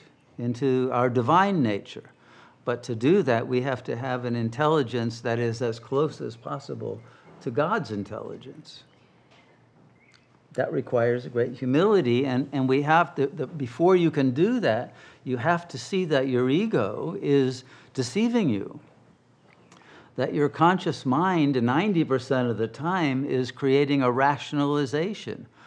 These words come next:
or a justification for ideas, for behaviors, for actions that are not justifiable, not accurate, not in accord with the Dharma,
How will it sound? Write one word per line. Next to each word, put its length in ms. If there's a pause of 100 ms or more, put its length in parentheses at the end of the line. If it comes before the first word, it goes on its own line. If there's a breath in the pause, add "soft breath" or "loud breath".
(240 loud breath)
or 140
a 80
justification 1400 (500 soft breath)
for 320
ideas, 680
for 180
behaviors, 1000
for 280
actions 680 (320 loud breath)
that 380
are 320
not 300
justifiable, 920
not 300
accurate, 560
not 300
in 140
accord 400
with 160
the 80
Dharma, 560